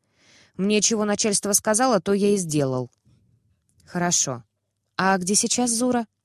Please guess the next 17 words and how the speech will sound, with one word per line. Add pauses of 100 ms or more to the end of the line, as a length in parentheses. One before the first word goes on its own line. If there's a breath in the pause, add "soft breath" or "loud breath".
(600 loud breath)
"Померла,
где
ж
ещё-то? (640)
И
кутёнок
её
вырос
да
помер. (340)
Я
всегда
из
помета
одну
сучку
оставлял